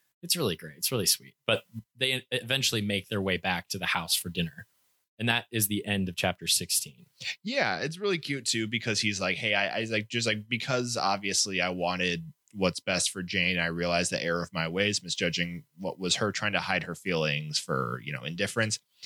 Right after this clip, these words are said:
Speaker 2: I told Bingley." And, you know, Bingley, he's a feeler. You know, he was pretty hurt. He was pretty wounded that I did this, but he, we were good friends, and he knew that what I was doing was from a good place.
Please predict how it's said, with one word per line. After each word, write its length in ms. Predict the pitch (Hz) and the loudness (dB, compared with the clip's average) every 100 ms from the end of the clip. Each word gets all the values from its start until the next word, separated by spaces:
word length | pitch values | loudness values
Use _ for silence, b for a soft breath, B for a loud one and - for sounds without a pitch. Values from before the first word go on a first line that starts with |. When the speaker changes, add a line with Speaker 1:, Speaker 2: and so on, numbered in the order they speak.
| B B | B B
Speaker 2:
I 60 | 101 | -4
told 380 | - 131 127 | 0 0 0
Bingley." 540 | 117 113 104 87 82 - _ _ _ _ _ | -2 -2 0 0 0 -2 _ _ _ _ _
And, 120 | 110 120 | -2 0
you 120 | 190 | 0
know, 340 | 156 104 110 127 | 0 -2 -4 -8
Bingley, 640 | 117 151 269 135 113 113 107 | 0 0 2 0 2 0 -4
he's 180 | 127 170 | -2 0
a 80 | 190 | 0
feeler. 400 | - 247 220 98 | -2 0 2 2
You 120 | 104 | 2
know, 60 | 113 | 0
he 120 | 156 | 0
was 140 | 208 | -2
pretty 260 | - 214 139 | -2 0 0
hurt. 460 | 127 190 202 78 | 0 0 0 -2
He 80 | 107 | -2
was 100 | 180 | -2
pretty 260 | - 175 151 | -2 0 0
wounded 440 | 120 143 233 117 | 2 0 0 0
that 120 | 110 | 2
I 140 | 104 107 | 2 0
did 240 | 110 156 | 0 0
this, 160 | 113 95 | 0 -2
but 180 | 107 110 | -4 2
he, 280 | 139 120 127 | 4 4 0
we 140 | 135 | -2
were 240 | 131 139 | 0 -2
good 200 | 135 123 | 0 -2
friends, 400 | 117 120 110 107 | -2 0 0 0
and 120 | 104 110 | -4 0
he 120 | 120 | 0
knew 140 | 117 | 2
that 140 | 107 90 | 0 0
what 100 | 101 | 2
I 140 | 107 | 2
was 160 | 104 95 | 2 0
doing 260 | 107 98 | 0 0
was 120 | 98 101 | 0 -2
from 140 | 101 | 0
a 40 | 95 | 2
good 240 | 98 87 | 0 0
place. 280 | 101 95 | 2 2